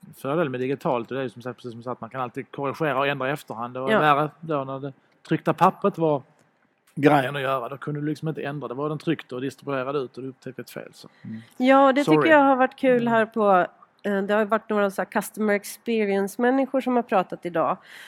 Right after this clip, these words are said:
Speaker 2: Och det de har pratat om är ju så här att, eh, att om man inte testar och frågar och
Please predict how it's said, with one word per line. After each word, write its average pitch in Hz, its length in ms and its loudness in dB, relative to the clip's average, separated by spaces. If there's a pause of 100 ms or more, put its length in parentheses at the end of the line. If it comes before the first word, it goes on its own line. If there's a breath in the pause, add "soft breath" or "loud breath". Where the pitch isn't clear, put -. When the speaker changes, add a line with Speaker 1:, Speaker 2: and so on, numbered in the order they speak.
(480 loud breath)
Speaker 2:
Och 220 140 0
det 233 60 6
de 240 160 6
har 269 80 8
pratat 269 420 4
om 165 160 2
är 156 80 2
ju 175 220 2
så - 160 -6
här 170 160 -2
att, - 260 -12 (140)
eh, 190 260 0 (240)
att - 200 -6
om 226 80 0
man 226 120 4
inte 220 480 2 (120)
testar 269 540 2
och 226 240 0
frågar 240 720 4
och 196 200 0